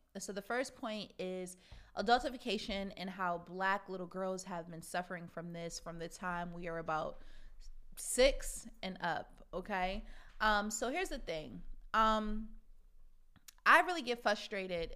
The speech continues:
ex-, as well as a mom for having a ten-year-old who's a millennial, ten year, uh, excuse me, generation, what are we, Z, what are they, Z, X? There's X, right? Z. So they're Generation Z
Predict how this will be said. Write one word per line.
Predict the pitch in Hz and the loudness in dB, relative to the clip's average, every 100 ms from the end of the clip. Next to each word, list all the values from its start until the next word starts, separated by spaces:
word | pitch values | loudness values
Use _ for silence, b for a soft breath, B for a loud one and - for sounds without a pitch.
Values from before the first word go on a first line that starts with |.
| - | -6
ex-, | 180 165 - | -8 -8 -6
as | 185 175 | -6 0
well | 180 175 | 2 2
as | 175 170 | 0 -2
a | |
mom | 170 175 175 165 165 175 b b b b b b b - - | -2 2 2 2 -2 -8 b b b b b b b -20 -6
for | 214 190 | 2 4
having | 202 185 180 180 175 170 | 4 4 2 -2 -4 -6
a | 175 | -6
ten-year-old | - 226 220 220 185 175 160 147 139 180 | -4 -4 -2 -2 0 0 -2 -4 -6 -6
who's | 202 190 180 - - - | -4 -4 -6 -8 -14 -6
a | 190 | -4
millennial, | 190 196 202 214 202 | -2 -2 -2 -2 -2
ten | 196 233 | -4 -6
year, | 247 - | -6 -6
uh, | 254 254 | -6 -6
excuse | - - 196 | -8 -8 -8
me, | 175 | -10
generation, | 165 190 196 190 190 202 190 | -8 -8 -6 -8 -10 -12 -12
what | 196 | -10
are | 180 | -10
we, | 170 | -10
Z, | 156 175 - - 185 | -12 -16 -16 -12 -8
what | 196 | -8
are | |
they, | 165 147 156 | -8 -10 -12
Z, | 175 226 233 190 | -14 -14 -8 -6
X? | 233 - - b b b - | -6 -8 -18 b b b -12
There's | 190 196 - 202 | -8 -8 -4 0
X, | 233 - 196 | 0 -2 -4
right? | 202 330 - - - - - - | -4 -4 -10 -20 -20 -20 -20 -16
Z. | 196 208 156 - - - | -8 -6 -6 -12 -20 -8
So | - | -2
they're | 214 294 | 2 2
Generation | 302 285 254 254 247 220 185 | 2 0 0 -2 -4 -4 -6
Z | 175 190 185 160 | -6 -6 -6 -8